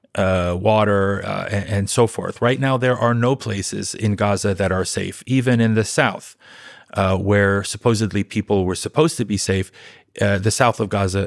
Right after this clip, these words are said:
is also under bombardment. So humanitarian corridor, it depends on what, what we mean. Are we talking about a corridor, uh, inside the Gaza Strip or inside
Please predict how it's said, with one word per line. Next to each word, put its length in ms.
is 120
also 600
under 300
bombardment. 680
So 180
humanitarian 680
corridor, 640
it 120
depends 360
on 140
what, 220
what 260
we 160
mean. 520
Are 160
we 120
talking 380
about 200
a 40
corridor, 880
uh, 180
inside 380
the 60
Gaza 260
Strip 300
or 240
inside 640